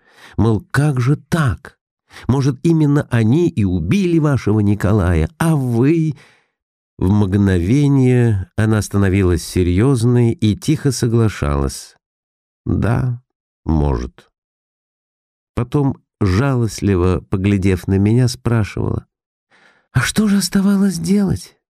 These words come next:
Смотреть, как они сгинут с голоду?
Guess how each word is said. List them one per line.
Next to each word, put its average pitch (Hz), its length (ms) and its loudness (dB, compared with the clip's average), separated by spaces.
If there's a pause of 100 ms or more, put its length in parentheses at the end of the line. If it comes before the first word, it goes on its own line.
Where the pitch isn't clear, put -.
(500)
Смотреть, 143 540 0
как 147 220 -4
они 147 220 2
сгинут 143 480 0
с 147 60 0
голоду? 143 640 -2